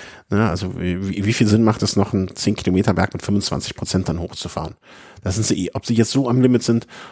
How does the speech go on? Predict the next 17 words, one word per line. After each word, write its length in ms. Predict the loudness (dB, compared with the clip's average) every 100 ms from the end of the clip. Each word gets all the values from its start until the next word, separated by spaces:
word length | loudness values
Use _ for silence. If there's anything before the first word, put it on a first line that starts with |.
| -4
oder 180 | 2 4
ob 120 | 4
man, 100 | -2
ob 160 | -4 -2
man 100 | 0
dann 100 | 2
sagt, 200 | 0 -4
okay, 180 | -4 -4
vielleicht 380 | 0 0 0 -10 -8
m-, 280 | -6 -6 -4
muss 240 | 2 2 4
der 100 | 4
Berg 240 | 4 2
gar 100 | 4
nicht 160 | 2 2
steiler 360 | 2 4 4
werden, 300 | 4 2 0